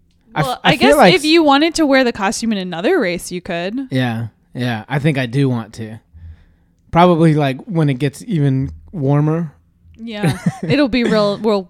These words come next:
Speaker 2: real nice to have that, like, real, um, like, furry costume on.
Speaker 1: I'll, I'll be honest, Joanna. This is, this is my warm up to, uh, going full Wookiee.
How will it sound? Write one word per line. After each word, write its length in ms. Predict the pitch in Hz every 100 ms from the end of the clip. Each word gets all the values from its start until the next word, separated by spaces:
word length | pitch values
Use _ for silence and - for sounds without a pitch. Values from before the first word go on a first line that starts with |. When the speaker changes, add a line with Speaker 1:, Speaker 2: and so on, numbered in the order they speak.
| _ -
Speaker 2:
real 280 | 208 220
nice 280 | 202 180 185
to 60 | 196
have 240 | 190 196
that, 240 | 180 175 151
like, 140 | 156 -
real, 420 | 196 190 185 175
um, 320 | 180 165 165 160
like, 200 | 175 -
furry 340 | - 202 190
costume 580 | 180 - 160 - 240 247
on. 300 | 285 302 294 -
Speaker 1:
I'll, 140 | 180
I'll 120 | 185 180
be 180 | 175
honest, 320 | 160 151 147 147
Joanna. 320 | 147 139 135
This 180 | 151 165
is, 220 | 135 -
this 200 | 165 175
is 120 | 185
my 200 | 175 151
warm 360 | 131 143 151 131
up 260 | 123 -
to, 480 | - 135 127 123 127 -
uh, 180 | 120 117
going 300 | 131 127 123
full 320 | - 143 120
Wookiee. 360 | 123 - 110